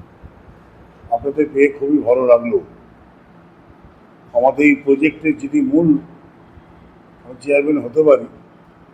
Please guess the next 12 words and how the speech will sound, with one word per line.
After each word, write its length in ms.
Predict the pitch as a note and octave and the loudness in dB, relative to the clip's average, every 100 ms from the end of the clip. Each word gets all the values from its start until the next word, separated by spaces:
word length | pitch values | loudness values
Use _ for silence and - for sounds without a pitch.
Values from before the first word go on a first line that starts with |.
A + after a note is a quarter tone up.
| _ _ - - - - - - | _ _ -20 -20 -20 -20 -20 -6
মূল 160 | C#3+ D3+ | -2 0
যিনি 160 | D3+ D3 - | 2 2 2
কর্ণধার, 520 | C3 C3 D3 B2 A#2+ - - - - - - - - - _ _ _ - - | -2 0 0 2 2 0 -20 -20 -20 -20 -20 -20 -20 -20 _ _ _ -20 -20
আমাদের 240 | A2+ B2 C3 | -16 -8 -2
ডাইরেক্টর 360 | B2+ B2+ - C3 | 2 2 0 -2
সাহেব 160 | C#3 B2+ | -2 -2
নিজেই 260 | B2 B2+ C#3 B2 | -8 0 4 4
আছেন, 240 | - D3+ D#3 - - - | 2 -6 -8 -12 -20 -20
রাহা 200 | A2 A2 A2 | -8 -6 -4
সাহেব 180 | B2 A#2+ A2 | -4 -2 -2
আছেন। 200 | C3 D3+ - _ _ - - - - - - - - - _ - - - - - E4+ - - - _ _ _ _ | -4 -16 -18 _ _ -20 -20 -20 -20 -20 -20 -20 -20 -20 _ -20 -20 -20 -20 -16 -16 -16 -20 -20 _ _ _ _
তো 60 | _ | _